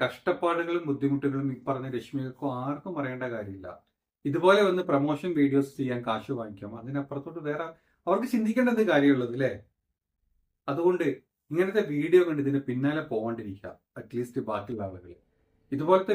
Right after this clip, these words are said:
വീഡിയോ അവർ ചെയ്തുകൊണ്ടിരിക്കും, തെറ്റിദ്ധരിപ്പിക്കാൻ വേണ്ടി ചെയ്തുകൊണ്ടിരിക്കും. അതുകൊണ്ട് അത് കണ്ട് തെറ്റിദ്ധരിക്കപ്പെടാതെ രാജ്യത്ത് നടക്കുന്ന യഥാർത്ഥ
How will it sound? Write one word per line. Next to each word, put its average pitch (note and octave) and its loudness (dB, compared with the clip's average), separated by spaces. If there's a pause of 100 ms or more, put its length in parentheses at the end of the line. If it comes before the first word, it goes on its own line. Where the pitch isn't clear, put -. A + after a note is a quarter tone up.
വീഡിയോ D3+ 4
അവർ D3+ 0 (140)
ചെയ്തുകൊണ്ടിരിക്കും, A#2+ 0 (540)
തെറ്റിദ്ധരിപ്പിക്കാൻ C#3+ 0
വേണ്ടി C3+ -2 (100)
ചെയ്തുകൊണ്ടിരിക്കും. A#2 -2 (140)
അതുകൊണ്ട് A#2 -4 (600)
അത് F#3+ -2
കണ്ട് F#3 2 (140)
തെറ്റിദ്ധരിക്കപ്പെടാതെ C#3 0 (180)
രാജ്യത്ത് C3+ 0
നടക്കുന്ന B2+ -2 (240)
യഥാർത്ഥ C3+ 0